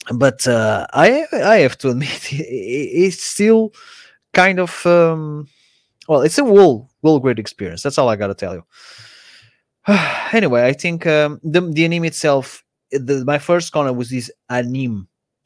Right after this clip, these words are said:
was the nineties anime. And I thought it was epic as fuck. But it's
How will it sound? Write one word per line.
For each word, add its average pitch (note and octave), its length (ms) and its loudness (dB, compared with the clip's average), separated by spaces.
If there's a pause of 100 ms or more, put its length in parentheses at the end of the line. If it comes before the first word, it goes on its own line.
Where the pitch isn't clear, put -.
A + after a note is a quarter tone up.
(260)
was G#2+ 300 -8
the B2 100 -6
nineties B2+ 360 -6
anime. G2+ 360 -8 (640)
And A2+ 100 -6
I - 20 -8
thought C3+ 180 -6
it - 60 -18
was - 220 -8 (220)
epic A2+ 340 -10
as - 200 -14
fuck. - 520 -18 (960)
But C3 160 -2
it's - 260 -4